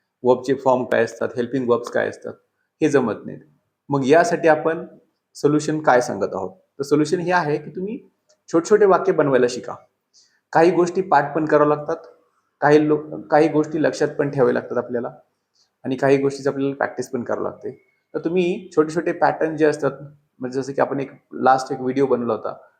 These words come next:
तो व्हिडिओ तुम्ही बघून छोट्या छोट्या सेंटेन्सेसला बनवू शकता असं, किंवा ते वाक्य बनतील तुमचे. त्याच्यानंतर तुम्हाला पार्ट्स ऑफ स्पीच येणं ग-, गरजेचं आहे, टेन्सेस येणं गरजेचं आहे, मॉडेल ऑक्झिलरीज येणं गरजेचं आहे. मग ह्या गोष्टी जर तुम्ही चांगलं वर्क केलं तर definitely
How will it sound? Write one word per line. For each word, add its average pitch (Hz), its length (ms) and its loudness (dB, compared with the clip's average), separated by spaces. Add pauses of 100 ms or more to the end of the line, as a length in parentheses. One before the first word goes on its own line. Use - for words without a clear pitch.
(540)
तो 160 80 4
व्हिडिओ 151 280 6
तुम्ही 147 200 0
बघून 139 500 0
छोट्या 139 180 2
छोट्या 135 180 0
सेंटेन्सेसला 131 520 -6
बनवू 127 280 -4
शकता 117 300 -12
असं, 117 180 -12
किंवा 127 320 -6
ते 143 420 -4
वाक्य 127 280 -2
बनतील 127 400 0
तुमचे. 113 380 -16 (680)
त्याच्यानंतर 160 480 2
तुम्हाला 156 220 4
पार्ट्स 143 320 2
ऑफ 147 60 -2
स्पीच 147 300 -8
येणं 135 180 -2 (100)
ग-, 123 280 -12
गरजेचं 131 360 2
आहे, 120 240 -6 (500)
टेन्सेस 143 340 0
येणं 135 220 2
गरजेचं 123 320 0
आहे, 120 160 -2 (140)
मॉडेल 131 260 0
ऑक्झिलरीज 135 500 2
येणं 127 220 -2
गरजेचं 113 320 -4
आहे. 117 100 -6 (460)
मग 135 160 -4
ह्या 151 180 4
गोष्टी 147 360 0
जर 151 160 2
तुम्ही 147 240 -4
चांगलं 139 320 -2
वर्क 139 360 2
केलं 101 300 0 (120)
तर 151 80 -4
definitely 143 640 -6